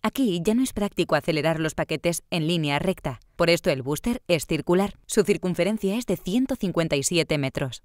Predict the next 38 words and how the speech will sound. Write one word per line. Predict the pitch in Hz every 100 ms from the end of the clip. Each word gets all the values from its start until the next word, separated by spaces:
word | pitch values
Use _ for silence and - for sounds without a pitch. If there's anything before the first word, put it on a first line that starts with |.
| -
Para | 226 214
acelerar | 226 220 262 277
los | 233 -
paquetes | 156 147 143 175 - -
se | - 214
les | 190
hace | 247 262 208
dar | 185 180
múltiples | 170 156 160 156 147
vueltas. | 185 165 139 123 -
Ahora | 170 160 170
el | 156
campo | 190 185 160
eléctrico | 143 202 196 202 190 - _ -
es | 240
pulsado. | - 240 - 156 135 123 -
Esto | 175 - 226
significa | - 147 110 165 214
que | 220 175
se | - 143
aplica | - 156 -
de | 185
forma | - 175 151 127
similar | - 175 180 147 - - _
a | 220
como | - 208
se | 190 208
columpia | 196 262 233 143 131
un | 151
niño, | 175 139 127 120 -
empujándolo | 185 151 196 220 247 247
cada | 247 214
vez | 254 -
que | 170
llega | 160 165
a | 147
cierto | 165 156 156
punto. | - 139 131 135